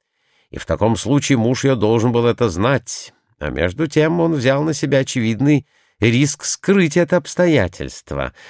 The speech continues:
Зачем он это сделал? И почему она так горько плакала?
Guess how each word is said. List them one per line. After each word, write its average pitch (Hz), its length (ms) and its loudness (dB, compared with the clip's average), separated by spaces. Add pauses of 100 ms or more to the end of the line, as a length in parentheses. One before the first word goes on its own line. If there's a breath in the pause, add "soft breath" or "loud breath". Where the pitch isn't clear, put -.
(200 loud breath)
Зачем 151 1120 0
он 180 300 0
это 156 380 -2
сделал? 87 800 -2 (460)
И 123 160 4
почему 151 840 0
она 107 300 0
так 101 280 -2
горько 95 420 0
плакала? 85 720 -2